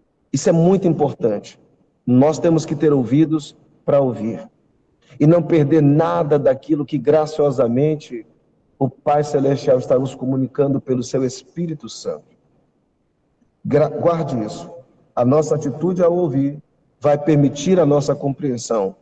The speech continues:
ou não necessariamente permitir que possamos discernir as verdades a respeito do reino de Deus. Ah, nós ontem falamos um pouco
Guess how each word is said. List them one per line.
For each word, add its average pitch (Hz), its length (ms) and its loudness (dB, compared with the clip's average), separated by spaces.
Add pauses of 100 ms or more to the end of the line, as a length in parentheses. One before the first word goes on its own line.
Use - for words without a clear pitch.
(160)
ou 180 240 2
não 185 260 4
necessariamente 156 880 0
permitir 151 720 -2 (280)
que - 120 -4
possamos 135 480 0
discernir 135 800 -2 (220)
as 127 180 -2
verdades 123 720 0
a 117 60 -2
respeito 123 760 -6
do 143 80 -8
reino 120 360 -4
de - 160 -18
Deus. - 500 -20 (1500)
Ah, 107 540 0 (880)
nós 170 320 2
ontem 190 260 0
falamos 156 480 2
um 117 120 -2
pouco 156 640 -2